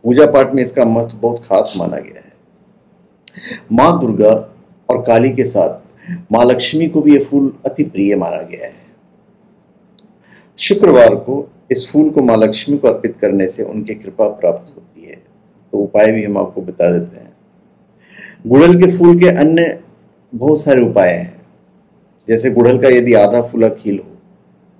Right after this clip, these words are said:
आधा फूल जो खिला हुआ हो, उसको दोपहर के समय तोड़कर इसे माता काली को अर्पित करें। इसके बाद उस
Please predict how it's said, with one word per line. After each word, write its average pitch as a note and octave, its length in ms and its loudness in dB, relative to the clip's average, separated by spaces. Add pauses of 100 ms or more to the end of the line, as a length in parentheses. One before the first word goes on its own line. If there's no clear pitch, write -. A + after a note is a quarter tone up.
(120)
आधा G2 260 2
फूल G2 400 -4
जो G2 220 0
खिला G2 240 -2
हुआ F2+ 240 0
हो, F2 180 -8 (580)
उसको - 280 0
दोपहर B2+ 460 0
के C#3+ 160 -2
समय A#2+ 380 -2 (480)
तोड़कर C3 440 2
इसे B2 260 -6
माता A2 300 0
काली G2 300 -2
को G2 120 -2
अर्पित F2 380 -4
करें। - 220 -10 (1400)
इसके D3 280 0
बाद C3 400 4
उस - 300 -8